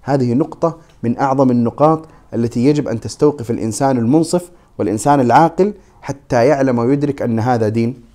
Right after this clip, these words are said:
دين الله سبحانه وتعالى، لم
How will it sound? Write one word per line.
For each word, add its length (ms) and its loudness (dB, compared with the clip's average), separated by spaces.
دين 180 0
الله 240 2
سبحانه 420 -6
وتعالى، 520 0
لم 440 0